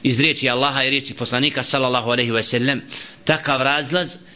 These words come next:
a to je mezhebsko razilaženje, ima osnovu i nije pokuđen, nego naprotiv,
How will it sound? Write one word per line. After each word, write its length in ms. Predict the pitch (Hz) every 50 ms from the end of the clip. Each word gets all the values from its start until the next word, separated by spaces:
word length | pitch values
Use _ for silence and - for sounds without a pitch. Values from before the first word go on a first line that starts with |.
| - -
a 100 | - 107
to 120 | - 135
je 100 | 127 123
mezhebsko 500 | 131 147 135 - 131 120 - - - 131
razilaženje, 720 | 127 127 117 143 147 139 135 123 139 143 143 151 143 - - - - - - - - - -
ima 280 | - 151 175 175 151 139
osnovu 680 | 156 185 170 - - - 165 160 156 160 151 120 - - - - - -
i 80 | 117
nije 240 | 127 143 151 139 127
pokuđen, 600 | - - 170 165 - 170 143 135 156 143 135 104 - - - - - - -
nego 220 | 120 123 135 131
naprotiv, 600 | 139 151 147 - 151 139 135 - 156 156 143 113